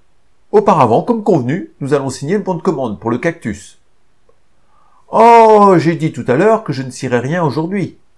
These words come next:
J'ai bien compris, mais regardez l'heure, il est minuit et deux minutes. Nous avons changé de jour. Chose promise, chose due.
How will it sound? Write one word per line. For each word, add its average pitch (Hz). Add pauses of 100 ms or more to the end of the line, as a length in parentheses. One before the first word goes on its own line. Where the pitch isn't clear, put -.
(1000)
J'ai -
bien 73
compris, 165 (280)
mais 156
regardez 117
l'heure, 190 (120)
il 135
est 143
minuit 196
et 120
deux 120
minutes. 180 (260)
Nous 90
avons 95
changé 127
de 165
jour. 160 (360)
Chose 160
promise, 196 (100)
chose 202
due. 139